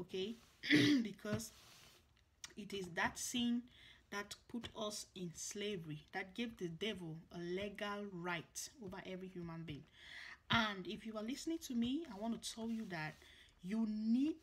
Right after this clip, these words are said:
Jesus to be able to enter into a new covenant, which is not this old covenant of sin. You need to enter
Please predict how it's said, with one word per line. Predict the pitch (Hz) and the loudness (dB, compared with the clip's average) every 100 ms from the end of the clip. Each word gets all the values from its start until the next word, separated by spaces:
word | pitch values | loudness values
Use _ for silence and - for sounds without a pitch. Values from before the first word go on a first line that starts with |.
| - - 185 | -2 -2 -2
Jesus | 165 190 247 240 170 160 - - | -8 -2 0 0 -2 -2 -4 -6
to | - | -6
be | 185 190 - | -6 -6 -4
able | 254 - 170 175 - _ - _ _ - - - - - - - - _ _ - | -4 -2 -4 -6 -10 _ -20 _ _ -20 -20 -20 -20 -20 -20 -20 -20 _ _ -8
to | 208 - - 262 | -6 -4 -2 0
enter | 240 - 262 254 | 0 0 -2 -2
into | 202 - 262 269 | -6 -2 -2 -2
a | 202 202 196 202 | -4 -6 -2 2
new | 233 254 269 - - | 4 4 2 -2 -14
covenant, | - 220 208 185 170 143 - - - | -6 -6 -4 -2 -2 -4 -8 -12 -6
which | 220 226 - | -6 -4 -6
is | 160 - | -8 -6
not | 202 226 - - | -6 -6 -10 -8
this | 214 220 - | -6 -6 -6
old | 208 202 185 | -4 -4 -6
covenant | - 185 185 180 170 | -8 -4 -4 -4 -6
of | 156 | -4
sin. | - 190 156 151 - - - | -4 -2 -4 -6 -14 -14 -4
You | 208 | 0
need | 285 | 0
to | - | 0
enter | 233 233 | -4 -2